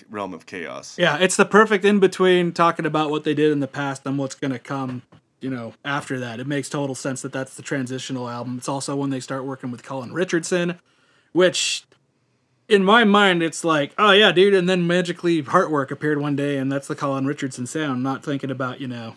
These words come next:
Speaker 2: fucking Symphonies of Sickness by Carcass in its most puerile and raw form, and then after that you have everything else he did with Carcass, you have the first, well, the first majorly released Fear Factory album and Soul of a New Machine,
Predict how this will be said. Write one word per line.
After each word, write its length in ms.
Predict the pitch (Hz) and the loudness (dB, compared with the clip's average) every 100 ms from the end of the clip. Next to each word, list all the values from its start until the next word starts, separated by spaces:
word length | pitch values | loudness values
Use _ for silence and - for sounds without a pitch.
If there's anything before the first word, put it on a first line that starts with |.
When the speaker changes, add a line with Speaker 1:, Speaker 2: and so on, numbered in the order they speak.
| _ | _
Speaker 2:
fucking 720 | - 151 143 147 123 113 110 _ _ | -4 -4 -2 -4 -4 -8 -12 _ _
Symphonies 600 | - 165 180 175 165 151 | -2 -2 2 4 4 2
of 100 | 147 | -2
Sickness 480 | - - - 135 - | 0 0 0 -6 -4
by 180 | 135 | -6
Carcass 840 | 131 - 170 - 135 113 - - - | -4 2 2 2 -8 -8 -12 -14 -8
in 120 | 139 | -4
its 160 | 135 - | -4 -4
most 300 | 147 143 - | -4 -2 -6
puerile 580 | - 165 156 156 151 147 | -4 -2 2 0 2 0
and 140 | 139 | 0
raw 200 | 139 139 | 0 -2
form, 520 | 135 156 147 135 123 | -4 -4 -2 -2 -4
and 140 | 135 139 | -4 -4
then 160 | 135 | -4
after 260 | 139 135 135 | -4 -6 -8
that 220 | 131 131 | -8 -8
you 140 | 135 127 | -10 -10
have 540 | 127 120 117 120 - _ _ _ _ _ | -10 -10 -12 -16 -20 _ _ _ _ _
everything 380 | 139 147 151 147 | -2 -2 0 0
else 200 | 160 175 | 0 0
he 80 | 175 | 0
did 180 | 170 170 | 0 -2
with 140 | 165 | -4
Carcass, 560 | - 156 151 156 147 - | 0 0 0 -4 -6 -6
you 100 | 123 | -6
have 500 | 131 120 113 113 - | -6 -8 -10 -16 -18
the 60 | 120 | -20
first, 500 | - 139 139 - - _ _ | -8 -4 -4 -6 -14 _ _
well, 200 | 143 127 | -2 -2
the 80 | 123 | -4
first 280 | 151 147 | -6 -6
majorly 460 | 147 147 147 143 143 | -4 -2 -2 -2 0
released 340 | 139 139 143 | -2 -4 -4
Fear 140 | - 139 | -4 -6
Factory 500 | 139 143 139 139 135 | -2 -4 -4 -4 -2
album 300 | 131 131 127 | -2 -4 -6
and 120 | 117 | -6
Soul 220 | - 131 | -6 -4
of 80 | 127 | -4
a 40 | 123 | -6
New 140 | 123 | -8
Machine, 680 | 120 - - 165 160 160 | -8 -10 -6 -4 -4 -6